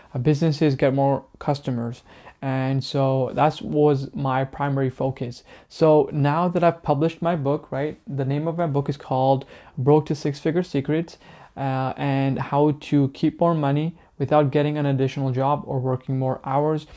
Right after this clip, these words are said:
So if you guys have not got a copy, it is available on Amazon. It is available in paperback version. So, you know, some of you that really enjoy that,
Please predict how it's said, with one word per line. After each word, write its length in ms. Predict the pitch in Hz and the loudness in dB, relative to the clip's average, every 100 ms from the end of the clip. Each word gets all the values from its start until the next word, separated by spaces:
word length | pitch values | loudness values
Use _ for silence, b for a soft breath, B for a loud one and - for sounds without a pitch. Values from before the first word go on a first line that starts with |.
| B B | B B
So 300 | - 170 - | 4 6 6
if 100 | 139 | -6
you 60 | - | -2
guys 180 | 160 147 | -2 0
have 160 | 139 | -2
not 260 | 139 139 135 | 0 0 0
got 180 | 135 151 | 0 0
a 60 | |
copy, 440 | 151 143 139 151 - | 0 -2 -2 -4 -4
it 260 | 151 147 - | -4 -4 -2
is 220 | 151 139 | -4 -2
available 640 | 147 135 131 127 131 127 - - | -2 0 -2 0 0 -2 -6 -8
on 180 | 135 - | -8 -8
Amazon. 540 | 151 156 160 156 156 160 | -4 0 2 4 2 0
It 200 | 147 139 | -6 -4
is 140 | 135 131 | -4 -2
available 500 | 127 135 131 135 127 | 0 0 2 0 0
in 100 | 127 | 0
paperback 540 | 165 170 170 175 170 | -2 0 2 2 2
version. 380 | 180 175 175 160 | 0 0 0 -4
So, 380 | - 139 139 139 B B | -2 2 2 -2 B B
you 80 | 139 | -4
know, 120 | 135 | -4
some 240 | - 151 | -2 -2
of 120 | 147 135 | 0 0
you 100 | 143 | -2
that 180 | 123 113 | -2 0
really 240 | 143 143 | 0 2
enjoy 480 | 139 123 143 147 151 | 0 0 2 2 2
that, 340 | 147 143 147 | 4 4 2